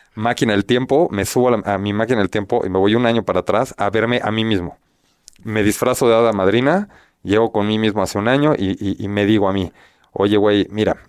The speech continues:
este, te voy a enseñar unas fotos y unas como evidencia del futuro", o sea, dentro de un año, literalmente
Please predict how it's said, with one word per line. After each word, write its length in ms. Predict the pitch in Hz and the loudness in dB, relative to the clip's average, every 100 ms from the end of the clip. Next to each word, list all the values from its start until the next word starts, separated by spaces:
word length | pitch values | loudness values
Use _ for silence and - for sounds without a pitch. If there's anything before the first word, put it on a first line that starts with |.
| _ | _
este, 520 | - 90 - - 92 90 | -10 -8 -6 -2 0 0
te 120 | 101 | 0
voy 80 | 127 | 0
a 20 | |
enseñar 300 | 143 127 123 | 0 0 0
unas 220 | 113 98 | -2 -4
fotos 600 | - 110 117 120 101 - | -4 -2 0 -2 -4 -10
y 140 | 78 | -8
unas 380 | 92 104 98 - | -4 -2 -4 -8
como 260 | - 90 95 | -10 -4 -2
evidencia 580 | 101 104 127 139 - 120 | -2 0 0 0 0 2
del 140 | 95 | 2
futuro", 440 | - - 101 113 127 | 0 -4 0 2 2
o 40 | |
sea, 220 | 90 90 | 0 -2
dentro 360 | 92 92 87 87 | 0 -4 -2 -2
de 80 | 98 | -2
un 100 | 104 | -2
año, 300 | 98 110 - | -2 -2 -2
literalmente 560 | 95 101 104 110 107 | 0 0 0 0 -4